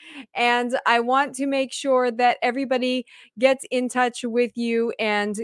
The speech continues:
keeps track of what you're doing, because I know that you're serving our homeschooling community in a very big way, and you, b-, for sure are the best person to know about what they need in that area. So thank you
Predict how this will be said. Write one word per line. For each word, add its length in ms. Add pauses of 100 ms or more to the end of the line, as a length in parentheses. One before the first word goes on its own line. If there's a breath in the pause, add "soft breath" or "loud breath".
keeps 280
track 380
of 180
what 200
you're 140
doing, 320
because 520
I 140
know 180
that 120
you're 120
serving 480
our 340 (320 soft breath)
homeschooling 500
community 540 (100)
in 160
a 200
very 340
big 220
way, 440
and 400 (300 soft breath)
you, 480
b-, 60 (200)
for 180
sure 440
are 260
the 240
best 320
person 380
to 100
know 220
about 320
what 240
they 180
need 300
in 160
that 240
area. 400
So 360 (360 loud breath)
thank 240
you 200